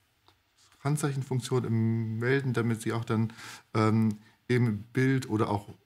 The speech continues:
ohne Bild, aber zumindest auch, äh, zu hören ist, sind. Und, ähm, wir, äh, werden diese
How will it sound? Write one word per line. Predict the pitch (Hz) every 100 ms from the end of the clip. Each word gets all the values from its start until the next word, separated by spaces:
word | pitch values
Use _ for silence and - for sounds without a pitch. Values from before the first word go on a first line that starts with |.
| _ _
ohne | 127 135
Bild, | 123 120
aber | 101 107
zumindest | - 120 113
auch, | 110 104
äh, | 104
zu | 104 107
hören | 127 139 143 - - 123
ist, | 117 113 - - _ _ _ _ _ _
sind. | _ - 127 131
Und, | 107 110
ähm, | 107 107 107 107 - - _ -
wir, | 107 117
äh, | 110 104
werden | 110 120 113
diese | 107 135 131 113